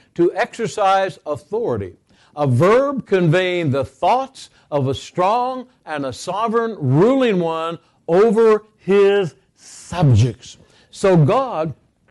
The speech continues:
wanted you and I to live his word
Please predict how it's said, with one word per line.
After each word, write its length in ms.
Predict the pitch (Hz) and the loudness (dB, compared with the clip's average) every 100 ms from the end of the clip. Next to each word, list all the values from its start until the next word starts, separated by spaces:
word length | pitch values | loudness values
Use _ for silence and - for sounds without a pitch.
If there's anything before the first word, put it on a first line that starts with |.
| _ _ | _ _
wanted 580 | - 147 180 196 185 151 | -2 2 2 2 2 4
you 300 | 131 196 254 | 4 4 2
and 140 | 240 | -2
I 420 | 190 135 123 131 - _ _ _ | -6 -6 -6 -6 -10 _ _ _
to 120 | - | 0
live 600 | 180 156 156 185 220 190 | 2 4 4 4 4 2
his 380 | - - 254 247 | -6 -4 -4 -4
word 560 | 233 175 147 135 135 | -4 0 2 2 -2